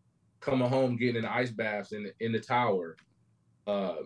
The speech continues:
maintaining that right now on, on probation. I, I try to work out every day.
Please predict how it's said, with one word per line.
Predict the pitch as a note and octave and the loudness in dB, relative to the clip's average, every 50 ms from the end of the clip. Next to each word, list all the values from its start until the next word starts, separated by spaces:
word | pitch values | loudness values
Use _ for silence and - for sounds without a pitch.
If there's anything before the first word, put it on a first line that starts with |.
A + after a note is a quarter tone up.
| - _ _ | -12 _ _
maintaining | G2 G#2+ B2+ C3+ C3+ B2+ - D#3+ D3 D3 C#3+ | -2 2 2 2 2 2 0 0 0 0 0
that | C#3+ C#3+ C3+ B2+ | 0 0 0 0
right | C3+ C#3 C3+ C3+ | 0 0 0 0
now | D#3 D#3+ D3+ G#2+ G#2 | 0 -2 -2 -2 -2
on, | G#2+ G2+ A2 A#2+ | -4 -4 -4 -4
on | B2+ B2+ | -4 -2
probation. | - C3 B2+ C3 C#3+ D3 C3 A#2+ G2 F2+ | -2 -2 -2 -2 -2 -2 -4 -4 -8 -12
I, | F#2 - - - | -12 -10 -6 -4
I | F#2 G#2 | -6 -6
try | - - B2+ A#2+ | -2 0 0 2
to | A#2 G#2+ | 2 2
work | A2 A#2 A2+ A#2 | 2 2 2 2
out | B2 A#2 - - | 0 -2 0 0
every | A2+ A2+ A2+ A#2+ A#2+ | -2 -2 -2 -4 -2
day. | C3 C3+ A2 - - | -2 -2 -2 -2 -6